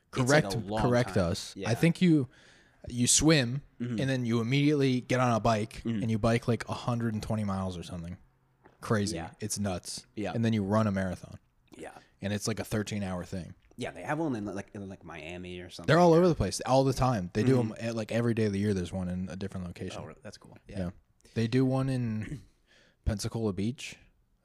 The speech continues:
Speaker 1: Oh, really?
Speaker 2: Um,
Speaker 1: Oh, cool. Have you seen that since you, beep, used them?
Speaker 2: No, no.
Speaker 1: Okay. Yeah.
Speaker 2: But
Speaker 1: I would
Speaker 2: some
Speaker 1: like to just watch one. I mean, they seem like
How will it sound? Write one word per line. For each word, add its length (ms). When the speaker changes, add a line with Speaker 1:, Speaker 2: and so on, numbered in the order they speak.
Speaker 1:
Oh, 140
really? 320
Speaker 2:
Um, 60
Speaker 1:
Oh, 120
cool. 240
Have 120
you 60
seen 200
that 180
since 180
you, 120
beep, 600
used 240
them? 140
Speaker 2:
No, 220
no. 140
Speaker 1:
Okay. 160
Yeah. 100
Speaker 2:
But 80
Speaker 1:
I 40
would 80
Speaker 2:
some 120
Speaker 1:
like 60
to 80
just 280
watch 260
one. 120
I 60
mean, 160
they 100
seem 280
like 180